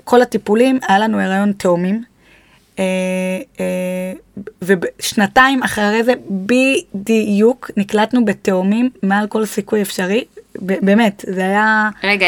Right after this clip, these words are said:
Speaker 2: הריון תאומים לפני
Speaker 1: היה לי,
Speaker 2: הטיפולים,
Speaker 1: כן, היה
Speaker 2: שהוא
Speaker 1: לנו
Speaker 2: לא הצליח,
Speaker 1: שהוא
Speaker 2: הוא
Speaker 1: לא
Speaker 2: לא
Speaker 1: הצליח,
Speaker 2: הסתיים
Speaker 1: הם היו
Speaker 2: בידיים
Speaker 1: מחוץ
Speaker 2: מלאות.
Speaker 1: לרחם. לא, שתיהם היו מחוץ לרחם, גם סיפור בפני עצמו, נס, כמעט מתתי, כאילו היה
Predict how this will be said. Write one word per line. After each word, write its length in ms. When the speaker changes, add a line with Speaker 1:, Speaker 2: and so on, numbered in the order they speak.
Speaker 2:
הריון 260
תאומים 340
לפני 680
Speaker 1:
היה 260
לי, 80
Speaker 2:
הטיפולים, 560
Speaker 1:
כן, 60
היה 80
Speaker 2:
שהוא 100
Speaker 1:
לנו 80
Speaker 2:
לא 100
הצליח, 520
Speaker 1:
שהוא 160
Speaker 2:
הוא 80
Speaker 1:
לא 60
Speaker 2:
לא 40
Speaker 1:
הצליח, 240
Speaker 2:
הסתיים 220
Speaker 1:
הם 0
היו 100
Speaker 2:
בידיים 200
Speaker 1:
מחוץ 120
Speaker 2:
מלאות. 0
Speaker 1:
לרחם. 380
לא, 80
שתיהם 280
היו 100
מחוץ 340
לרחם, 380
גם 140
סיפור 240
בפני 260
עצמו, 340
נס, 260
כמעט 320
מתתי, 580
כאילו 280
היה 460